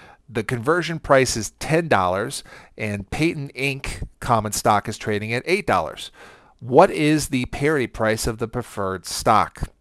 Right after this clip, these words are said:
Okay, that's a lot of information they've given us in just a few sentences. A lot of numbers, uh, and like with most math-based questions where calculations are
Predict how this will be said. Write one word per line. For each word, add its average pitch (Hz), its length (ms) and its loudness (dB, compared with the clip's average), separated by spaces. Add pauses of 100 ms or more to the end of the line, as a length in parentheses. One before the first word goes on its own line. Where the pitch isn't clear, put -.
(120)
Okay, 139 460 4 (220)
that's 107 180 0
a 110 60 0
lot 117 240 6
of 131 120 -2
information 127 680 -4
they've 104 320 -4
given 117 240 -2
us 101 200 -4
in 98 120 -10
just 117 320 -4
a 107 40 -10
few 101 220 -8
sentences. 117 640 -4 (240)
A - 20 -8
lot 127 200 6
of 160 80 4
numbers, 165 680 4
uh, 104 320 4 (100)
and 117 300 -4 (240)
like 202 300 4
with 185 180 4
most 151 320 4
math-based 131 640 2
questions 131 500 2
where 107 240 -2
calculations 117 800 2
are 92 400 -2